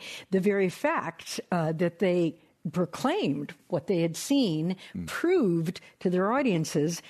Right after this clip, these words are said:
Speaker 1: that it existed, way different from how we think about it.
Speaker 2: Yeah.
Speaker 1: Um, and
Speaker 2: I, I think it's a lot like Marco Polo's travels. You, you said travel. So Marco Polo traveled, and he came back with all these stories from China.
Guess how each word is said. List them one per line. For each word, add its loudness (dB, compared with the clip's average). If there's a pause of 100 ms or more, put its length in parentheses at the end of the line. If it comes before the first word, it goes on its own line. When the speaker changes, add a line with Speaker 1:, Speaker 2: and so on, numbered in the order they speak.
(200)
Speaker 1:
that 2
it 0
existed, 0 (260)
way 2
different -4 (160)
from -6
how -6
we -4
think -8
about -6
it. -14 (180)
Speaker 2:
Yeah. 0
Speaker 1:
Um, 0
and 2
Speaker 2:
I, 0
I -2
think -2
it's 0
a 2
lot 0
like 0
Marco -2
Polo's -2
travels. -6 (220)
You, -2
you -6
said -2
travel. -2
So -4
Marco 0
Polo 0
traveled, -2
and -2
he -2
came 0
back 2
with 0
all 2
these -4
stories 0
from -4
China. -2